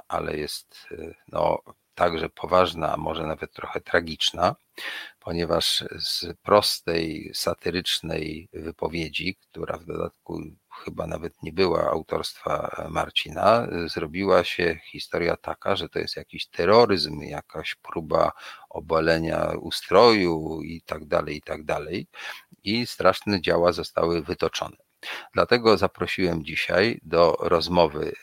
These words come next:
y, na ten temat nie tylko Marcina,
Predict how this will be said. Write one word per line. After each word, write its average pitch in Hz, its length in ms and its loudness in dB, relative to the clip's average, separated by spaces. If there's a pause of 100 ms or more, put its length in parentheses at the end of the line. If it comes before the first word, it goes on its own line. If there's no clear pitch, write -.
y, 76 720 -8
na 78 440 4
ten - 200 -14 (100)
temat - 580 0 (180)
nie 82 140 -6
tylko - 600 -4
Marcina, 82 760 -2